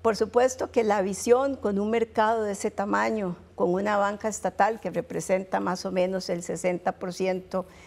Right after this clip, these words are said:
de los activos y con una visión más de riesgo y de riesgo sistémico, pues hace, hay que tener claro hacia dónde vamos a enfocar los procesos de supervisión.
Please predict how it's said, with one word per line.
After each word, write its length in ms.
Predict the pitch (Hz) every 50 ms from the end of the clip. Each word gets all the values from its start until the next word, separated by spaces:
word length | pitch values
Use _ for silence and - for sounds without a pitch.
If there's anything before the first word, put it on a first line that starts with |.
| - - -
de 160 | - 185 196
los 220 | 196 202 190 - 196
activos 640 | 190 - - - 240 254 262 226 180 160 - - - - - - - -
y 100 | 170 175
con 180 | - 196 185
una 200 | 190 196 202 202
visión 580 | 202 196 190 - - 208 208 202 202 196 190 190
más 360 | 190 190 202 208 208 202 - -
de 180 | - 208 180 175
riesgo 600 | 175 180 196 208 214 208 202 196 190 - - - -
y 100 | 202 180
de 100 | 180 175
riesgo 720 | 165 165 175 175 180 180 214 185 - 202 190 175 175 160
sistémico, 800 | - - - 190 180 - - 202 196 196 196 196 196 - 190 196 - - - - - -
pues 220 | - - 185 -
hace, 480 | 202 190 190 - - 226 214 - - - - - - - _ - - -
hay 160 | 202 208 202
que 340 | - - - - - 226 202
tener 240 | 196 202 202 190
claro 320 | - 202 196 196 196 196 196
hacia 280 | 190 185 - 196 175
dónde 360 | 175 180 180 180 180 185 185 185
vamos 400 | 180 175 175 175 185 190 185 -
a 60 | 185
enfocar 640 | 180 - - 170 - - - 165 156 170 185 185 - - - - - -
los 180 | - 185 180
procesos 560 | - - 180 165 - 185 180 165 - - 170 -
de 100 | 156 156
supervisión. 720 | - - 117 - - 117 151 - 143 127 - - -